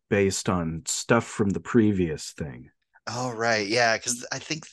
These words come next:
Speaker 2: 'cause this is all, like, the same Yakuza clan from the last few movies.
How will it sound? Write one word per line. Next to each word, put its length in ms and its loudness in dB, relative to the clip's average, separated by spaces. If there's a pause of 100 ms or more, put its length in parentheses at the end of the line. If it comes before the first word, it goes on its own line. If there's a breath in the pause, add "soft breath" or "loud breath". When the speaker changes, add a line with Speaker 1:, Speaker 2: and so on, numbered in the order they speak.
(480 loud breath)
Speaker 2:
'cause 160 0
this 160 2
is 140 0
all, 180 -2
like, 180 -6
the 60 -12
same 380 -4
Yakuza 720 -6
clan 540 -6
from 220 -16
the 80 -12
last 360 2
few 160 -6
movies. 640 -2